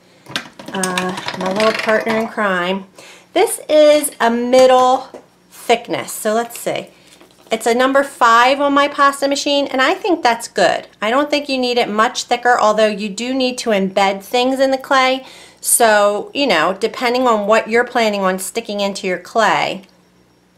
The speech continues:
you wanna watch that. The thickness matters in that case. And this is,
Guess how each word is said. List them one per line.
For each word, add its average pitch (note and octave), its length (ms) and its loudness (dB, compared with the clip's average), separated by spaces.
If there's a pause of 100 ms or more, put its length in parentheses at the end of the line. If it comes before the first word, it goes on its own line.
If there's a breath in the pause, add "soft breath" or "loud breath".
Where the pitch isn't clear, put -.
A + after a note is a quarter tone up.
(140)
you A3 100 -8
wanna G#3+ 160 0
watch G3+ 360 0
that. E3+ 340 0
The F#3+ 60 -8
thickness F#3+ 520 -8
matters F3 460 -2
in E3+ 200 -4
that E3+ 260 -4
case. - 560 -12 (380 loud breath)
And A3 140 -2
this F#4 300 0
is, A#3 400 2